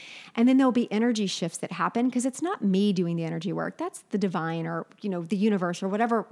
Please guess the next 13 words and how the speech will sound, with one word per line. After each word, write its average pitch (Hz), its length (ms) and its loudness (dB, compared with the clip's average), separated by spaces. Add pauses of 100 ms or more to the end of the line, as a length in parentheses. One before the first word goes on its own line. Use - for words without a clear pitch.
word 185 200 -2
you're 165 80 -6
comfortable 175 440 -4
with 165 260 -2 (340)
that 185 120 0
really 214 240 2
starts 190 420 -4
shifting 180 440 -4
and 175 120 -4
moving 170 300 -4
the 165 140 -6
energy 196 400 -4
around. 277 500 -2